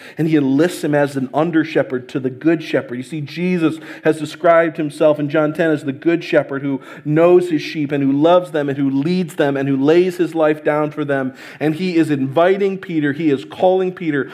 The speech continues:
back into that kind of level of servant leadership.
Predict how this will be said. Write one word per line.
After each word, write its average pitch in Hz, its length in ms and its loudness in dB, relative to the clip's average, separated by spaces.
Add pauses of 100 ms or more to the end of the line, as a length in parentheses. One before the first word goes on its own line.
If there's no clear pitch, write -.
(160)
back 185 520 -2
into 185 340 2
that 160 440 -2
kind 185 380 -2
of 135 160 0
level 143 340 0
of 120 140 -6
servant 180 600 -2
leadership. - 680 -8